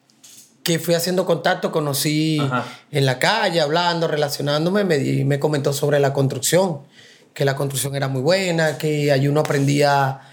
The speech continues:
Speaker 1: este, a hacer, mm, diferentes cosas y podría, como que quien dice,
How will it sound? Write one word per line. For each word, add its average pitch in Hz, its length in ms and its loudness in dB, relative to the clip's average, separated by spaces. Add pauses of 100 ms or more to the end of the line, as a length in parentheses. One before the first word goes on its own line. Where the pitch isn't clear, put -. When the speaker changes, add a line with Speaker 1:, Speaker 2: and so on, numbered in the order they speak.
(260)
Speaker 1:
este, 143 680 0
a 139 60 2
hacer, 139 260 0
mm, 143 400 -2
diferentes 143 480 0
cosas 165 680 0 (420)
y 147 280 -4
podría, 143 540 2
como 151 220 -2
que 143 240 0
quien 143 180 0
dice, 143 580 2